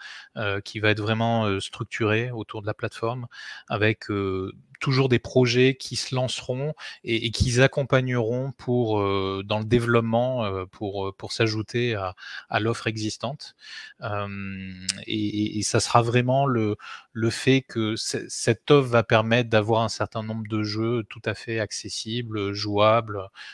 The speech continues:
euh, et, et qui vont être pour, pour le grand public.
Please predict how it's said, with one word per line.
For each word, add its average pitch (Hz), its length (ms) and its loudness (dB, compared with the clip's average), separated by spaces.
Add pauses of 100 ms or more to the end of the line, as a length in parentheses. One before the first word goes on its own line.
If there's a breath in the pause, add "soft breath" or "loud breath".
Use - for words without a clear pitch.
(160 loud breath)
euh, 107 580 -8
et, 107 260 -4
et 101 60 -6
qui - 160 -12
vont 110 240 6
être 123 280 4
pour, 95 480 -8 (280 soft breath)
pour 117 100 -6
le 104 40 -4
grand 107 120 -4
public. - 440 -14